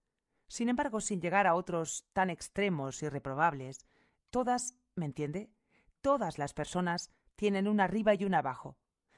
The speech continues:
más feo, menos feo, más perverso o menos perverso, pero siempre oscuro y, por supuesto, inconfesable. Ni se imagina las cosas que yo podría contarle con nombres y apellidos.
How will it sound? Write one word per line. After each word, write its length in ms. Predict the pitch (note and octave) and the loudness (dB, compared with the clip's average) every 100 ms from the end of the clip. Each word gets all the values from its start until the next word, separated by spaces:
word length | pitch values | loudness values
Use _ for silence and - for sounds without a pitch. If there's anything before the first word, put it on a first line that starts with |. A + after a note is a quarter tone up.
| _ | _
más 280 | D#3+ D3+ - | -4 -4 0
feo, 300 | G3+ B3 A#3 | 0 2 0
menos 320 | F#3+ C#3+ - | -2 -4 -4
feo, 380 | F#3+ G3+ G#3+ G#3+ _ _ - | -4 -2 -4 -12 _ _ -2
más 220 | F3 - | -2 0
perverso 640 | D#3 C3+ F3+ F3+ - D#3 | 0 4 4 2 0 0
o 40 | C#3+ | 0
menos 320 | D#3+ D#3+ - | 0 -2 -4
perverso, 640 | C#3+ C3+ E3+ C3+ C3 - _ _ _ _ | -6 -2 -4 -4 -12 -16 _ _ _ _
pero 200 | - G#3+ | 2 4
siempre 340 | G#3 B3+ B3+ B3+ | 4 0 0 -2
oscuro 440 | G3 - C4 B3 | -2 -4 -2 -2
y, 80 | A3 | 0
por 180 | G#3+ G3 | 0 -2
supuesto, 480 | G3 - F#3+ - E3 | -4 0 0 0 -4
inconfesable. 800 | D3+ D#3 C#3 C3+ - A#2 B2 - _ _ _ _ _ _ _ _ | 0 -2 -2 -6 -8 -10 -14 -20 _ _ _ _ _ _ _ _
Ni 100 | G#3 | -4
se 140 | - A3 | 0 2
imagina 440 | G#3+ G#3 B3 B3 | 2 2 2 4
las 220 | G#3 - | 4 2
cosas 320 | A3+ A3+ G#3+ | 0 0 -2
que 140 | - F3 | -4 0
yo 140 | G3 | 2
podría 360 | F3+ F3 G3 F3 | 2 2 2 2
contarle 480 | D#3 D3 E3 E3 D3+ | 0 0 0 0 -2
con 200 | D3+ D3 | -2 0
nombres 420 | F3+ F3 D#3+ C3+ | 0 0 -2 0
y 60 | D3+ | -2
apellidos. 680 | C#3 C3+ C#3+ C#3 B2+ - | -2 -6 -8 -10 -14 -18